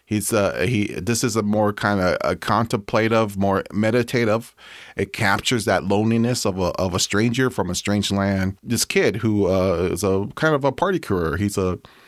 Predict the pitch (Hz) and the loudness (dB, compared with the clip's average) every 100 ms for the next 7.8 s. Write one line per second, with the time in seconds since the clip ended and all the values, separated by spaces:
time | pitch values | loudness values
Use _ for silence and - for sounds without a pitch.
0 | - - 113 110 147 117 143 - 123 87 | -20 -8 -4 -2 0 2 2 -2 -2 -2
1 | 73 60 90 90 110 101 95 104 - - | -2 -4 -4 -2 0 0 0 -2 -6 -10
2 | - 101 101 - - 98 107 104 98 117 | -6 -2 -2 -4 -8 -2 0 0 2 0
3 | 107 107 110 - 104 - - 110 117 143 | 0 0 0 0 -2 -2 -4 0 4 4
4 | 117 82 90 85 82 82 - - - - | 2 0 -4 -4 -6 -8 -16 -20 -20 -20
5 | - _ - 90 - - - 90 123 135 | -20 _ -4 -2 -4 -8 -6 -2 0 0
6 | 185 - 80 - 82 87 87 92 - 92 | 0 0 -2 -2 -2 0 0 0 -2 -4
7 | 60 - 104 92 82 87 87 95 | -2 0 0 2 2 2 0 -2